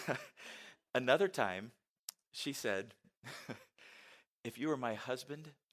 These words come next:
I would drink poison." And then, um, she, he said, um,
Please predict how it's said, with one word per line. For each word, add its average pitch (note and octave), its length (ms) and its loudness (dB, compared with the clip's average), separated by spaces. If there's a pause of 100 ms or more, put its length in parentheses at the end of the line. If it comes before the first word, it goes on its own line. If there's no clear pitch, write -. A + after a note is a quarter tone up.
(140)
I G2+ 80 -2
would G2 160 -8 (160)
drink A#2 280 -6 (140)
poison." G2 480 -6 (880)
And G#2+ 180 -2
then, A2+ 120 -4 (680)
um, G2+ 300 6 (600)
she, - 260 -4
he C3 160 -2
said, G#2 320 2
um, F#2 180 0